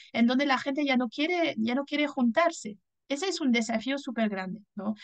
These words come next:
Mantener los procesos en el tiempo. Y eso, y por eso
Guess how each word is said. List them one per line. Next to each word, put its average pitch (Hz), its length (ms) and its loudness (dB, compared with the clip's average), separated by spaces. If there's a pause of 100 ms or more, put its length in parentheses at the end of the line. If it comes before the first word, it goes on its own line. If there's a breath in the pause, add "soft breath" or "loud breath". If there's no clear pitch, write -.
(160 loud breath)
Mantener 262 500 6
los 254 200 0
procesos 262 500 0
en 233 140 2
el 208 100 2
tiempo. 196 420 -6 (680 loud breath)
Y 285 140 4
eso, 370 360 0
y 214 100 2
por 254 140 0
eso 330 380 0